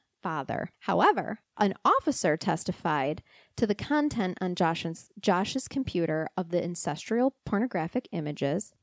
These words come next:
And now that the children had been removed from the toxic environment, that they were starting to speak more openly. Uh, for example, Chuck and Judy wrote about how they had a hard time getting the kids to sleep in pajamas because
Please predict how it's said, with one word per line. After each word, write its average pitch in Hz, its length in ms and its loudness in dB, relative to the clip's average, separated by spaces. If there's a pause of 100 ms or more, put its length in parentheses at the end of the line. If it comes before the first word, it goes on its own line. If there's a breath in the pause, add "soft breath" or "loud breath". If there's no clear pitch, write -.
(220)
And 220 200 -2
now 220 240 4
that 311 180 0
the 240 80 2
children 220 380 2
had 202 180 -2
been 190 160 0
removed 185 720 2
from 180 220 -6
the 170 80 -6
toxic 165 500 -8
environment, 160 600 -4
that 175 140 -2 (260)
they 196 180 4
were 349 160 0
starting 208 440 -2
to 185 100 -6
speak - 460 -6 (120)
more 185 340 -6
openly. 170 720 -2 (100)
Uh, 185 160 2
for - 180 -2
example, 196 720 2
Chuck - 300 0
and 175 140 -4
Judy 226 460 4
wrote 175 340 4
about 170 380 -2
how 165 420 -4 (480)
they 185 140 0
had 190 160 0
a 185 40 2
hard 190 180 0
time 180 220 0
getting 180 320 2
the 175 80 0
kids 175 420 0
to - 140 -2
sleep 180 320 0
in 170 120 0
pajamas 185 880 -2
because 190 680 0